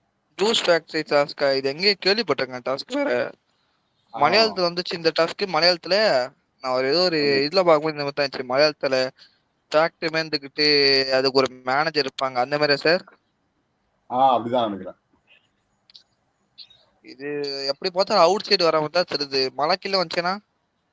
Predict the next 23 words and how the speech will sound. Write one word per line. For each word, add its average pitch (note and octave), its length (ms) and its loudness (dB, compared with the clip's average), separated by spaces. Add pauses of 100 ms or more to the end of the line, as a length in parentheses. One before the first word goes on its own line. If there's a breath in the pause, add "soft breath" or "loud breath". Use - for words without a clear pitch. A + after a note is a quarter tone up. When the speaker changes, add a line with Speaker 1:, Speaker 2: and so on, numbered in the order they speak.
(280)
Speaker 1:
ஏற்கனவே C#3+ 420 -2
சென்னைக்கு D3 800 4
Speaker 2:
ஆ. C3 60 4
Speaker 1:
ஆரஞ்சு E3 360 2
அலர்ட் D3 160 0
விட்டுருக்காங்க. B2+ 420 2
Speaker 2:
இல்ல, B2+ 200 0
Speaker 1:
ஆரஞ்சு D3 240 6
Speaker 2:
இன்னைக்கு B2 260 4
Speaker 1:
அலர்ட் D#3 40 8
வேற. C#3 220 8
Speaker 2:
மழைனால E3+ 320 2
தான் - 0 -
டாஸ்க் D#3 300 4
வரல. D3 180 2
எல்லாரும் D3 240 2
வீட்டுக்குள்ளே D3+ 320 0
இருக்காங்க C3 180 0
பாருங்க. A2 220 -2
யாரும் B2 240 -2
வெளியில B2+ 160 -6
போல G#2+ 220 -4
பாருங்க. F#2+ 300 -6